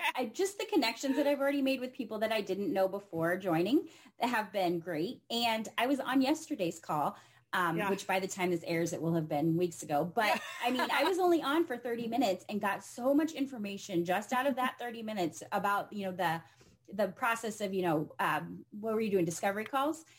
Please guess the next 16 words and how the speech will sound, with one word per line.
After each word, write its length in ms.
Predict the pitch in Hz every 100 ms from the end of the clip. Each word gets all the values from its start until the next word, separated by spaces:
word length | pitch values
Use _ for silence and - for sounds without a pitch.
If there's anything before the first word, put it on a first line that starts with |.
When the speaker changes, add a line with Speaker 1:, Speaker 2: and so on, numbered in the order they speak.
| - - 269
Speaker 1:
I 40 |
Speaker 2:
Yeah, 60 | 285
Speaker 1:
think 120 | 285
Speaker 2:
we 60 |
were 60 | 269
Speaker 1:
is 40 | 269
what 60 |
Speaker 2:
talking 120 | 262
Speaker 1:
it 40 | 269
Speaker 2:
about 40 |
how 40 | 269
to 40 |
Speaker 1:
was. 80 | 240
Speaker 2:
do 220 | 247 240 220
successful 480 | 269 240 226 -
consults. 800 | 226 214 214 214 233 247 - -